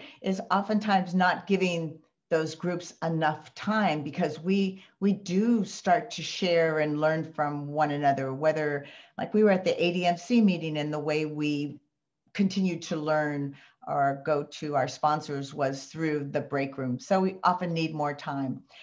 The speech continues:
but there's no downside, whether it's the teacher or your daughter or some of my grandchildren that are, um, of school age or high school age, of having a separate camera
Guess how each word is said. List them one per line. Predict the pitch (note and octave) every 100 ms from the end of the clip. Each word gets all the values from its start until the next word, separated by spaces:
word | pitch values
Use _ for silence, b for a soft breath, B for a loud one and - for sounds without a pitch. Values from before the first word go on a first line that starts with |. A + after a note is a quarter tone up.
| B B
but | - A3
there's | A#3 A3+
no | A#3+ B3+ A3+ -
downside, | - G#3+ A#3 A#3 G3 D#3+ D#3
whether | D#3+ D3+
it's | D3 C#3+ - - _ _ _ _ _ _
the | E3+
teacher | - - A#3+ - C#3+ C3+ D#3+ - _
or | E3 F3
your | G3 G3
daughter | F3+ C#3+ F3 D3+ D#3+ F3+ B B _
or | - D3+ C#3+ C#3+
some | C#3+ - D3+
of |
my | D3+ D#3+
grandchildren | E3 D#3 C#3+ - C#3+ C#3+ C#3
that | C3+
are, | C3+ C3+ C3+ b b _ _ C#3+
um, | C#3 B2+ - - _ _ _ _
of | - -
school | - F3 E3
age | D3+ C#3+ D#3
or | C3
high | D3 D#3
school | - D#3 C#3+
age, | C3 C#3 C3 - b b b _ F3
of | F3+ F3 E3+ _ _ -
having | F#3 G#3+ B3+
a | B3
separate | A#3 G3 - F#3+
camera | - D3+ C3+ C3+ - -